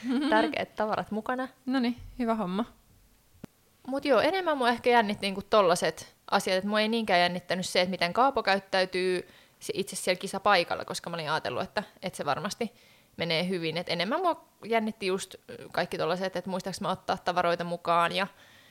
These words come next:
Speaker 2: ja sitten se itse suoritus, että käyttäytyykö se Kaapo sitten siellä radalla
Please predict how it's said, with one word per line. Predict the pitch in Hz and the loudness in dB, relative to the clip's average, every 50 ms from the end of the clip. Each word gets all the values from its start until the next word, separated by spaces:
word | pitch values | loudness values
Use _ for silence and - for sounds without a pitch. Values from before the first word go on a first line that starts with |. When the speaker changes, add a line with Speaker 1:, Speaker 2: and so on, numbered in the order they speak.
| _ _ _ | _ _ _
Speaker 2:
ja | - 175 | -6 -4
sitten | - 180 - - 180 | -4 -6 -8 -6 -6
se | - - - 170 - - - - - - | -6 -4 -4 -4 -4 -4 -10 -16 -16 -10
itse | - - 185 - - 180 175 | -8 -8 -8 -6 -8 -8 -6
suoritus, | - - - 196 180 170 160 - - - - - - - - - - _ - - | -6 -4 -2 2 2 2 2 2 -2 -4 -4 -4 -4 -4 -6 -8 -10 _ -10 -8
että | 165 180 - - - | -8 -8 -8 -10 -4
käyttäytyykö | - 185 185 - - 202 175 170 180 - | -4 -4 -4 -2 -6 -4 -4 -6 -8 -8
se | 202 - | -10 -6
Kaapo | - - 170 - 190 | -4 -4 -4 -4 -6
sitten | - - - - | -12 -12 -14 -10
siellä | - 185 185 190 196 | -8 -6 -4 -4 -4
radalla | 196 196 190 175 98 76 87 117 - | -4 -4 -2 0 0 0 2 0 0